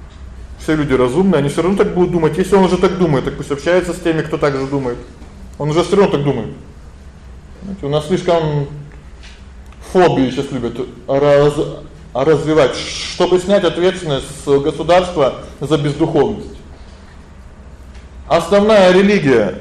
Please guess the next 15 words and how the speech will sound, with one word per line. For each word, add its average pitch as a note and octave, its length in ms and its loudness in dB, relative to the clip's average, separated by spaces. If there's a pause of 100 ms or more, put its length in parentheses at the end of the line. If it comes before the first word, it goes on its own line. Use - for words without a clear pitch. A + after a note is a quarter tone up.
(120)
не E3+ 180 0
может A3+ 340 4
дать E3 220 4
духовность D3+ 500 0
народу. C3+ 420 -2 (520)
Понимаете? F#3 260 -8 (440)
Один E3+ 460 2
процент E3+ 540 2 (720)
христиан E3 800 0 (520)
может D#3+ 440 0
объяснить E3 680 0
вслух, F3 460 -2
что E3 100 -6
такое C#3+ 360 -2
христианство. C3 640 -6